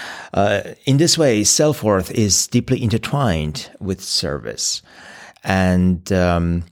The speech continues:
ultimately leads to joy as we leave a legacy of meaningful deeds and shared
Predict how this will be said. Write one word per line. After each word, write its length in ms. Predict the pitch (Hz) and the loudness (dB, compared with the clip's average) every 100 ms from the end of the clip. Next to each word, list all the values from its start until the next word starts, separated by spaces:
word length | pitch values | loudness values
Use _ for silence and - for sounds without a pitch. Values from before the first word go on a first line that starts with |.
| _ - | _ -8
ultimately 640 | - 127 - 107 101 98 87 | -4 -4 -2 -2 0 -2 0
leads 360 | 95 101 90 | 0 0 -2
to 120 | - 87 | -6 -6
joy 420 | - 98 76 73 | -4 -4 -2 -2
as 220 | 95 95 - | -2 -4 0
we 360 | 117 123 117 - | 2 2 0 -4
leave 240 | 95 101 | -2 0
a 40 | 107 | 0
legacy 440 | 127 143 - 127 | 0 0 -2 -2
of 380 | 113 113 107 - | -2 -2 -2 -2
meaningful 460 | 104 113 120 - 104 | 0 2 0 -2 -6
deeds 640 | 85 - - - - - | -6 -10 -10 -2 -2 -2
and 260 | - 92 92 | -2 0 0
shared 420 | - 90 87 85 | 0 0 0 -2